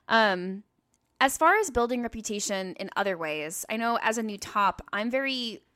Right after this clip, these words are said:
hyper-vigilantly aware for the first time, really, that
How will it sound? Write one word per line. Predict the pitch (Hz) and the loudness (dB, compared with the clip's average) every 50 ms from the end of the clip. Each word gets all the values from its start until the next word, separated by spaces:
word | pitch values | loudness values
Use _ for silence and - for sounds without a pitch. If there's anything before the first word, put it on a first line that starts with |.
| _ _ | _ _
hyper-vigilantly | - - - - 240 247 - 262 220 196 190 - 214 208 - - 202 190 | -14 -6 -2 0 0 0 0 0 -2 -2 -2 -2 -4 -6 -6 -8 -6 -6
aware | 185 170 165 170 175 170 175 165 165 170 | -4 -2 -2 0 0 0 0 0 -2 -4
for | - - 190 | -6 -6 -8
the | 175 175 | -8 -8
first | - - 233 233 226 - - | -8 -6 -6 -6 -6 -8 -10
time, | - - 208 190 185 175 180 175 170 165 - | -8 -6 -4 -2 -2 -2 -4 -6 -8 -10 -8
really, | - 185 180 170 170 170 165 160 170 196 _ _ _ _ _ _ _ _ | -6 -6 -6 -6 -6 -8 -10 -12 -14 -16 _ _ _ _ _ _ _ _
that | - 190 208 214 214 - - | -4 2 4 4 4 4 2